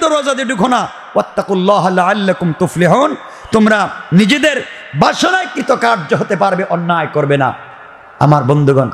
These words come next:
কথা যদি তাই হয়, আজকাল আমরাও মানুষের ঘরে চুর চামারের মতো ঢুকে যাই। আর কথা বলেন না কেন? চোরের মতো প্রবেশ করি।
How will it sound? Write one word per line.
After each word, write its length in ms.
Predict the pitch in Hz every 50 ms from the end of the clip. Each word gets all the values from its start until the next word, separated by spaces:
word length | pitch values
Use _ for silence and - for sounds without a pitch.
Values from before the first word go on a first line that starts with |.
| - -
কথা 240 | 143 139 147 147
যদি 220 | 131 135 143 139 127
তাই 360 | 135 - 139 123 127 123 110
হয়, 280 | 101 113 110 98 87 - - - - - - - - - - -
আজকাল 400 | 156 151 - - - 156 147 143
আমরাও 420 | 135 135 131 143 156 165 156 135 107 - - - - - - -
মানুষের 420 | 113 135 135 135 123 107 147 143
ঘরে 280 | 131 127 135 131 123 110 - - - - - -
চুর 180 | - 202 180 151
চামারের 400 | - 160 143 143 139 131 127 127
মতো 200 | 127 117 - 123
ঢুকে 260 | 120 117 98 110 107
যাই। 180 | 95 98 98 - - - - - - - - - - - - - - - -
আর 60 | - 131
কথা 220 | 139 139 - 147
বলেন 220 | 143 135 131 123
না 100 | 120 117
কেন? 160 | 107 104 107 104 110 98 - 220 - 277 302 320 - - 330 311 277 - - - - 330 320 - 320 - - - - - - -
চোরের 260 | - 185 190 190 185 180
মতো 180 | 175 170 170
প্রবেশ 340 | - 165 165 160 160 139 -
করি। 300 | - 160 156 147 135